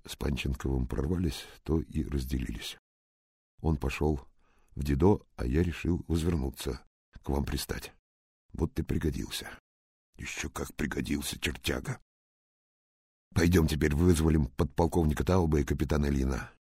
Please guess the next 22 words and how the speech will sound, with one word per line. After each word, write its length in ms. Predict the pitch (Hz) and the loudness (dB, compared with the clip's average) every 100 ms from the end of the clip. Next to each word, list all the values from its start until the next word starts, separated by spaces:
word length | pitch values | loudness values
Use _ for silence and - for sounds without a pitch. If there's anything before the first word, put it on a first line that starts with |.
| _ _ _ - | _ _ _ -2
Они 180 | 78 73 | 0 2
в 100 | - | 2
плену. 380 | 85 78 62 - - _ _ _ _ | 4 4 2 -6 -20 _ _ _ _
А 160 | - 73 | -2 2
Даур-Гирей 640 | 76 85 76 78 92 92 | 4 4 4 6 8 6
оказался 460 | 71 64 76 - - | 4 0 -2 -2 -4
предателем». 560 | - 69 62 - - - _ _ _ _ _ _ _ | -4 -2 -4 -6 -10 -10 _ _ _ _ _ _ _
«Басурманское 1040 | - - - 73 67 64 67 60 - - | -8 -6 -6 -4 -2 0 0 -2 -4 -6
семя», 440 | 67 - 58 62 - | -6 -4 -4 -4 -6
пробурчал 500 | - 60 60 60 62 | -8 -4 -6 -6 -8
Лавочкин. 480 | 60 64 62 - - - - _ _ _ _ _ _ _ _ _ | -6 -6 -8 -12 -14 -20 -20 _ _ _ _ _ _ _ _ _
«Ведите, 520 | - 90 87 - - - - | 2 6 6 4 -4 -12 -12
ваше 320 | - 67 65 | -4 -4 -4
высокобродие. 640 | 65 62 64 64 58 - - _ _ _ _ | -6 -4 -4 -4 -4 -8 -18 _ _ _ _
Выручим 420 | - 85 87 - - | 0 2 2 0 -6
своих». 440 | - 62 - - - _ _ _ _ _ _ _ _ | -6 -6 -8 -16 -20 _ _ _ _ _ _ _ _
Лыков 280 | 82 90 73 | 2 4 2
взял 260 | 64 71 65 | 2 2 2
в 80 | |
руки 220 | 64 65 62 | 0 -2 -2
заряженную 480 | 64 65 60 60 | 0 0 0 -2
винтовку, 560 | 55 57 - 104 - 104 | -2 -2 0 -2 -2 -6